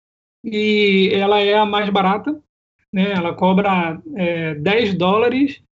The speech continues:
de custódia pra quem não tem cem mil dólares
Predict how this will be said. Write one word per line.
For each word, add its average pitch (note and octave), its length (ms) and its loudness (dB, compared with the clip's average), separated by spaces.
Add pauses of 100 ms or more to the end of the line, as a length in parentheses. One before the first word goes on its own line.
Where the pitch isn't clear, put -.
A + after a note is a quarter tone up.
(260)
de F3+ 260 0
custódia F#3+ 720 -2 (500)
pra G3 100 0
quem A3 200 0
não D4 240 0
tem C4+ 200 2
cem C4 240 -2
mil C#4+ 140 2
dólares A3 720 -2